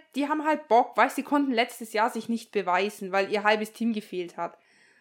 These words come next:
Ich glaub, die sind halt auch einfach motivierter als die Eagles, weil die auch noch für mich schon in so einer Findungsphase sind.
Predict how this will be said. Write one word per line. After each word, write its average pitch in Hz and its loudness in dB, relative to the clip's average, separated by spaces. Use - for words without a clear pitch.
Ich 214 -6
glaub, 240 6
die 233 -2
sind 247 0
halt 226 2
auch - 2
einfach 226 -2
motivierter 220 0
als 196 -2
die 202 -16
Eagles, 185 -8
weil 185 -2
die 202 -6
auch 220 0
noch 226 -4
für 214 -12
mich 233 -6
schon 226 -2
in 220 -4
so 220 -2
einer 220 0
Findungsphase 226 -2
sind. 294 0